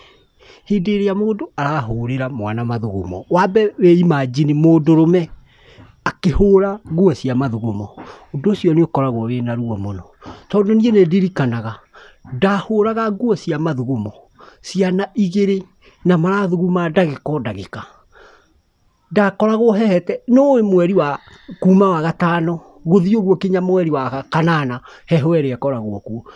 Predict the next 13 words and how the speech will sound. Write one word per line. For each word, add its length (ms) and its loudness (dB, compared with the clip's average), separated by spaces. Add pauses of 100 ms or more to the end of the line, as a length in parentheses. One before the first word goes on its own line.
(180)
Niĩ 200 6
ndahehaga 600 -4
mwĩrĩ, 540 0 (460)
ngaheha 520 0
mũthenya 380 0
mũgima 440 0
ngatinda 420 -4
na 180 -4
heho, 280 -6
ona 280 2
kwara 360 0
ndiaiguaga 500 -4
ũrugarĩ. 420 -8